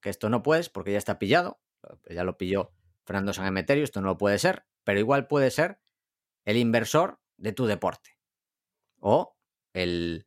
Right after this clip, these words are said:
Monchi de, de la bolsa, o lo que quiera ser. Pues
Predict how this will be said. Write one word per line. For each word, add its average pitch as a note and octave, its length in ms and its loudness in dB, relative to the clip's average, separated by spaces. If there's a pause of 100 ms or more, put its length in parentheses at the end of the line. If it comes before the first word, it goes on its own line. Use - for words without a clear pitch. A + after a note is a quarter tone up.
(380)
Monchi C#3+ 580 0 (260)
de, D#2+ 520 -4
de F#2 100 -6
la F#2 100 0
bolsa, D#3+ 420 -2
o B2 140 2
lo A#2 120 4
que C#3 100 -2
quiera C3 200 0
ser. - 180 -12 (720)
Pues C3 360 -2